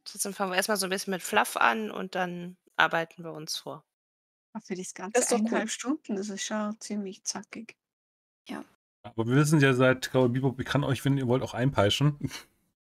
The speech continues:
Speaker 2: Ja, aber das ist was
Speaker 4: <laughs>
Speaker 2: anderes. Da,
Speaker 4: Ja,
Speaker 2: da
Speaker 4: da war, da war's,
Speaker 2: wissen wir,
Speaker 4: ja, da
Speaker 2: wie,
Speaker 4: war,
Speaker 2: wie,
Speaker 4: war
Speaker 2: wie das Pacing ist
Speaker 4: Ja.
Speaker 2: in der Serie und alles.
Speaker 4: Ja.
Speaker 2: Das ist ganz anders.
Speaker 4: Ja. Wir hatten ja,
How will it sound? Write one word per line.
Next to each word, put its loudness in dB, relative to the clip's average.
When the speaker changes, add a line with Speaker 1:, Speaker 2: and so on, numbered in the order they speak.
Speaker 2:
Ja, 2
aber 4
das 0
ist -2
was 4
Speaker 4:
<laughs> 0
Speaker 2:
anderes. 2
Da, 6
Speaker 4:
Ja, 10
Speaker 2:
da 8
Speaker 4:
da 8
war, 6
da 6
war's, 8
Speaker 2:
wissen 6
wir, 4
Speaker 4:
ja, 4
da 6
Speaker 2:
wie, 4
Speaker 4:
war, 6
Speaker 2:
wie, 4
Speaker 4:
war 6
Speaker 2:
wie 2
das 2
Pacing 2
ist -2
Speaker 4:
Ja. 4
Speaker 2:
in 0
der -2
Serie 0
und -4
alles. -4
Speaker 4:
Ja. 2
Speaker 2:
Das -10
ist -8
ganz -6
anders. -2
Speaker 4:
Ja. -2
Wir -8
hatten -6
ja, -2